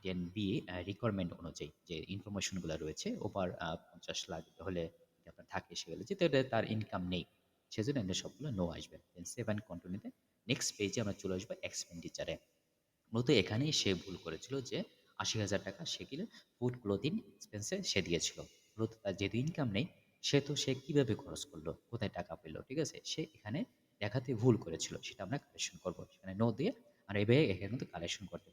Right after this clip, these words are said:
পারি যে, আ, জিরো অ্যামাউন্ট দিলাম এবং কমেন্ট দিলাম, "Depends on family।" ফ্যামিলির উপর সে নির্ভরশীল, ফ্যামিলি তাকে চালাচ্ছে। Save and continue দিয়ে নেক্সট বাটনে আমরা চলে আসবো যে asset and liability পার্টে এখানে বিভিন্ন অ্যাসেট রয়েছে, ঠিক আছে? আপনারা দেখতে পাচ্ছেন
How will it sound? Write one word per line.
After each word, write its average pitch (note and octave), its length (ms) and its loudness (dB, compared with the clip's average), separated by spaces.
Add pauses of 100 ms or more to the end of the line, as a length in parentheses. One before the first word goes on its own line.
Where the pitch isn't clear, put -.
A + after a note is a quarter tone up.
পারি F2 200 -6 (220)
যে, F3+ 200 -2 (100)
আ, F2+ 380 2
জিরো G2 160 4
অ্যামাউন্ট F#2 300 4
দিলাম D#3 220 2
এবং F#2 260 -2
কমেন্ট D#3 260 0
দিলাম, B2+ 220 0 (360)
"Depends G#2+ 460 0
on F2+ 260 -4 (200)
family।" E2+ 240 -2 (200)
ফ্যামিলির G#2+ 360 2
উপর G2+ 320 -2
সে - 180 2
নির্ভরশীল, F2+ 520 -2 (360)
ফ্যামিলি C#3+ 340 0 (100)
তাকে A2 240 -8 (340)
চালাচ্ছে। - 420 -8 (400)
Save A#2+ 120 4
and G2+ 200 2
continue F#2 360 -4
দিয়ে C#4 160 -6
নেক্সট - 420 -4
বাটনে F#2+ 340 -2
আমরা F2 220 0
চলে G2+ 240 0
আসবো F#2+ 280 0
যে F2+ 360 -2
asset - 320 -2
and G2 100 2
liability F2 420 0
পার্টে - 220 -8
এখানে G2 220 -4
বিভিন্ন F#2 320 -2
অ্যাসেট F2 380 -2
রয়েছে, F2 300 -6
ঠিক G#2+ 220 -8
আছে? B2 160 -2
আপনারা F2 180 -4
দেখতে - 240 -14
পাচ্ছেন E3 320 -6